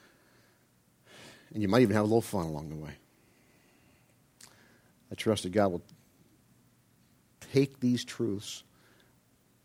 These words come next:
keep you thinking about them throughout the day and throughout the week, maybe even cause a discussion, uh, to which might, uh, lead to other things. Let's pray together. Lord God, these, these are important truths. Help us to,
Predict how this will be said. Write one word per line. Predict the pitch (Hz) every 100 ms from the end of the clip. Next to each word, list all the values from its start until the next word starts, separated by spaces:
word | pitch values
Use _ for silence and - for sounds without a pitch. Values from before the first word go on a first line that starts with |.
| _ - _ _ _
keep | 156 151
you |
thinking | 143 151 147 139
about | 131 120 117
them | 117
throughout | 113 110 104
the | 104
day | 104 101
and | 92
throughout | 87 98 85
the |
week, | 87 90 90
maybe | 95 95
even | 85
cause | 87 87 85
a | 82
discussion, | 76 - 80 - - _ _ _ _ _ _ _ _ -
uh, | - -
to | 90
which | 85
might, | 87 87 85 90
uh, | 80
lead | 80 98
to | 87 78
other | 80
things. | - - - - - _ _ _ _ - -
Let's | 139 -
pray | 123
together. | 85 76 82 87
Lord | 139 110
God, | 113 104
these, | 120 131 - - - - - -
these | 127
are | 127 127
important | 107 - 117 101
truths. | - 120 120
Help | 156 147
us | 127
to, | - 98